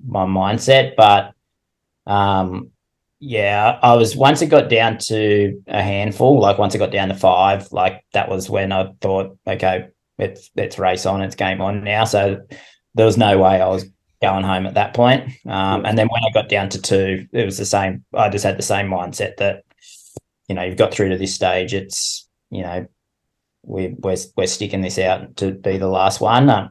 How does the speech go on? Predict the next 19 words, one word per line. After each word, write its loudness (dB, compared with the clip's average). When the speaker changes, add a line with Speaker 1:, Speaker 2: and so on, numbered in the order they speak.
Speaker 1:
but 0
in 2
terms 6
of 2
how 4
far, 8
look, 4
I 8
think -2
yeah, 0
I'll, 2
I, 2
next 0
time 2
around, 0
I 2
definitely -2
wanna -4
go -2